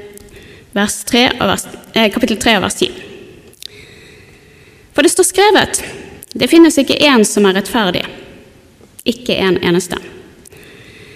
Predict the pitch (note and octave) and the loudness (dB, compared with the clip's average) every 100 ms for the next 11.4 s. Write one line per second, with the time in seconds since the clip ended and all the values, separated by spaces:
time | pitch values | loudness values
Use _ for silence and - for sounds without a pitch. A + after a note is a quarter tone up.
0 | - - - - A#3 A3+ A#3+ B3+ A#3 G3 | -20 -20 -14 -2 0 4 4 4 4 2
1 | F#3+ G3 - G3+ G3+ G#3+ G#3 G#3 G3 G3 | 2 0 -2 -4 -2 -2 2 4 4 2
2 | - G3+ - G3 G#3 - - - - - | 0 -2 -2 -6 -6 -8 -12 -20 -20 -20
3 | - - - _ _ - D#4+ C#4+ B3+ C4+ | -20 -20 -20 _ _ -2 2 2 4 4
4 | B3 A#3 A#3+ - - - - - - - | 4 2 -2 0 2 0 -6 -12 -20 -20
5 | - - - - - B3+ - C#4 C#4+ A3+ | -20 -20 -20 -20 -6 -4 2 2 4 2
6 | G#3 - A#3+ A#3+ C4+ F4 - - - - | 0 2 4 4 4 0 -6 -14 -18 -20
7 | - - G3 G#3 G3 G#3 G3 F#3+ A#3 F3 | -20 -8 -2 0 2 4 4 4 2 2
8 | F3+ F3+ G3+ - F3 F#3 F#3+ - - - | -2 -4 -6 -8 -8 -6 -6 -8 -12 -18
9 | - - _ - - - - - - - | -20 -20 _ -20 -20 -20 -20 -20 -20 -20
10 | - - - - _ - - - _ - | -20 -20 -20 -20 _ -20 -20 -20 _ -2
11 | G#4 - G#3+ | 2 2 2